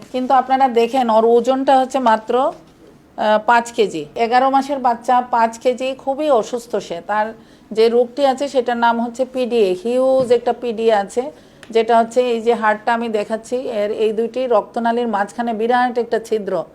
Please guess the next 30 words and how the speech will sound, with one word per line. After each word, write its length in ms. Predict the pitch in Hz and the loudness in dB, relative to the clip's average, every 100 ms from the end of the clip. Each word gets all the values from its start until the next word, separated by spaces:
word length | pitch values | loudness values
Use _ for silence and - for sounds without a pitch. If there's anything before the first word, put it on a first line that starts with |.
| _ - - - | _ -20 -12 0
এই 180 | 226 | 4
রক্তনালী 520 | 254 254 254 247 240 240 | 4 2 0 -2 -2 0
থেকে 200 | 254 247 | 0 0
তার 120 | 247 | -2
সব 300 | 240 247 240 | 0 2 2
রক্ত 260 | 226 220 226 | 2 0 4
এই 140 | 226 | 4
রক্তনালীতে 640 | 220 214 233 220 220 220 233 226 | 4 2 -2 -6 -6 -4 -2 2
পড়ে 220 | 226 220 | 4 4
যাচ্ছে 300 | 190 - 185 | 2 -2 -6
জন্ম 340 | 185 190 190 | -6 -6 -6
থেকে। 280 | 185 175 139 120 _ _ _ _ - | -6 -8 -10 -14 _ _ _ _ -4
এত 220 | 220 233 | 0 2
বেশি 320 | 254 262 285 | 2 2 2
রক্ত 280 | 262 254 269 | 0 2 0
পড়ছে 380 | 269 262 262 269 | 2 0 0 0
যে 140 | 262 | 2
এটা 160 | 240 247 | 4 2
হচ্ছে 180 | 240 | 0
ফুসফুসের 580 | 247 - 240 - 254 262 | -4 -4 -4 -4 -2 0
রক্তনালী, 540 | 240 208 226 214 214 247 | 0 -2 -4 -6 -6 -6
এখান 480 | 294 208 208 233 | -6 -6 -4 -4
থেকে 380 | 233 240 254 285 - - _ _ _ _ | -4 -4 -2 -4 -6 -14 _ _ _ _
এই 160 | 226 233 | 2 2
দুইটা 320 | 233 240 254 | 4 2 2
ফুসফুসের 560 | 247 240 - 247 262 233 | 2 -2 -2 -4 -2 2
ভিতরে 360 | 233 233 240 | 2 4 4
চলে 280 | 233 226 220 | 4 4 4
যাচ্ছে 280 | 214 208 226 | 2 0 0
রক্তগুলি 600 | 208 196 208 202 214 254 | 0 0 -4 -2 -2 -4